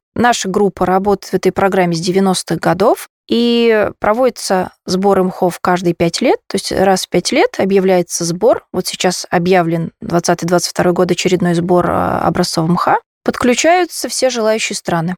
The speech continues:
Сейчас мы расширили географию. Это уже не только европейские страны, которые изначально участвовали в этой программе, и азиатские страны, ну, например, Вьетнам. Это страна-участница Объединённого института ядерных исследований, тоже присоединилась к этой программе.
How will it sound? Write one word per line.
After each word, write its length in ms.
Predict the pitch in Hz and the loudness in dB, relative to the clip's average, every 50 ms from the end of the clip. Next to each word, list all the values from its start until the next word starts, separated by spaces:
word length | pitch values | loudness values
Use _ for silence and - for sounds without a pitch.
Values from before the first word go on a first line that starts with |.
| - _ - | -10 _ -6
Сейчас 560 | - - 214 - - 254 254 - - - - 214 | -4 -4 0 2 2 2 2 0 -2 -4 -4 -2
мы 160 | 220 220 220 | 0 0 0
расширили 540 | 214 214 214 - - 247 254 269 277 269 262 | 0 0 -2 -2 -4 -4 -2 -2 -4 -4 -2
географию. 580 | 262 262 254 254 240 247 247 240 226 - 226 | 0 2 2 2 2 2 0 0 0 -2 -2
Это 120 | 202 - 196 | 0 0 0
уже 140 | 196 208 | 0 0
не 120 | 196 185 175 | -2 -2 0
только 280 | - 240 285 - - | 0 -2 -2 -2 -2
европейские 600 | 269 262 262 254 247 247 254 247 - - - - | 0 2 2 2 0 0 -2 -2 -2 -4 -6 -6
страны, 320 | - - - 233 220 220 - | -4 0 0 0 2 0 0
которые 300 | - 214 - 220 220 214 | -2 -2 0 0 0 0
изначально 480 | 208 220 208 208 - - 214 208 208 202 | 2 0 0 0 0 0 0 0 0 0
участвовали 600 | - - 208 202 - - - - 190 190 196 196 | 0 0 0 -2 -2 -4 -2 -2 0 0 0 0
в 40 | 190 | 0
этой 220 | 196 190 - 196 | 0 0 0 0
программе, 480 | - - 196 196 190 202 196 185 185 185 - _ _ | 0 2 0 2 2 2 0 0 0 -4 -8 _ _
и 280 | - 240 233 220 214 202 | 0 0 2 2 2 2
азиатские 540 | - 196 180 180 190 240 - - - - 247 | 2 0 2 2 2 0 0 -2 -4 -4 -4
страны, 580 | - - - 233 226 220 220 214 202 - 226 - _ - | -4 -2 0 2 2 2 2 0 -2 -4 -6 -10 _ -6
ну, 200 | 208 208 214 208 | -2 0 2 2
например, 440 | 196 185 - 180 180 180 180 - - - | 0 2 2 2 2 2 2 0 -4 -4
Вьетнам. 580 | - 180 202 262 254 - 180 170 170 190 - _ _ _ _ - | -4 0 0 0 2 2 0 0 0 -2 -4 _ _ _ _ -10
Это 80 | - - | -8 -2
страна-участница 1200 | - - - 196 190 185 185 190 - 185 180 - - 185 175 - - - 180 180 180 180 180 180 | 0 2 2 4 4 2 2 2 0 0 0 0 -2 -4 -4 -2 0 0 2 2 2 2 0 0
Объединённого 320 | - 196 196 190 190 185 | -2 -2 0 2 2 2
института 300 | 185 - - - 190 - | 2 0 -2 -2 0 2
ядерных 300 | 196 190 190 196 202 - | 2 2 2 2 0 -2
исследований, 340 | - - - 277 339 370 277 | -4 -2 0 2 2 2 0
тоже 200 | - - 247 - | 0 0 -2 -2
присоединилась 720 | - - 202 - - 190 180 185 185 196 226 240 240 - - | -2 -4 -4 -2 0 0 0 2 2 2 2 2 0 0 -2
к 60 | - | -4
этой 140 | 190 - - | -4 -4 -4
программе. 500 | - - 208 208 196 190 180 170 170 175 | -2 0 0 2 2 2 2 0 0 -2